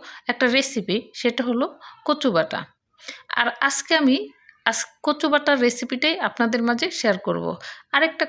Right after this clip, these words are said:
কথা, এই কচু বাটাটা কিন্তু আসলে originally এটা একটা বাংলাদেশি রেসিপি, যেটা আমরা অনেকেই জানতাম না। তো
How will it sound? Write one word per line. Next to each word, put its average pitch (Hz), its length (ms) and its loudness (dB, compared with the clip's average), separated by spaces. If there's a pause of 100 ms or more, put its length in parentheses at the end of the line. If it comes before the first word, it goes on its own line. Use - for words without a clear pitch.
কথা, 202 200 2 (200)
এই 254 60 4 (100)
কচু 311 300 2
বাটাটা 302 320 2 (100)
কিন্তু 269 240 0 (200)
আসলে 277 260 0 (140)
originally 254 480 2
এটা 285 140 -4
একটা 370 140 0 (180)
বাংলাদেশি 208 540 2
রেসিপি, 214 340 -6 (280)
যেটা 247 240 0
আমরা 240 140 2 (120)
অনেকেই 208 420 2
জানতাম - 340 -4 (100)
না। 185 60 -4 (440)
তো - 80 -4